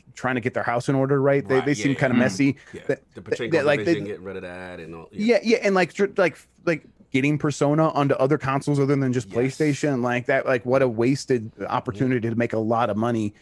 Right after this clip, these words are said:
Speaker 2: Mm-hmm.
Speaker 1: Uh, and, and, like, just getting the basics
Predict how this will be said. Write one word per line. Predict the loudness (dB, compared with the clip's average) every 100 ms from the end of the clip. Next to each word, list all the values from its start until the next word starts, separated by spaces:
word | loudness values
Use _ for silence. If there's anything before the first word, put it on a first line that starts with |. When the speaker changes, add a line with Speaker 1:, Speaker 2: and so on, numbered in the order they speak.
| -20
Speaker 2:
Mm-hmm. | -8
Speaker 1:
Uh, | -4 0 -2 -2
and, | -4 -4 -4
and, | -2 0
like, | 0 0
just | -2
getting | 0 0 0 0
the | -2
basics | 0 -4 -4 -4 -6 -8 -20